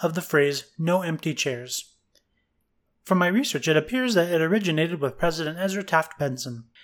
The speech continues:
In Teachings of the Presidents of the Church, in the Ezra Taft Benson volume, it says, "From the beginning of their marriage,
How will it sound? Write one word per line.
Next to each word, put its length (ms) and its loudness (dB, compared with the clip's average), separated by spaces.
In 200 -2
Teachings 400 0
of 260 -2
the 60 -20
Presidents 420 2
of 80 0
the 60 -2
Church, 440 0
in 140 -2
the 120 -4
Ezra 260 2
Taft 240 0
Benson 360 0
volume, 420 -4
it 160 -6
says, 400 -4
"From 240 4
the 40 0
beginning 440 6
of 100 4
their 160 4
marriage, 540 -2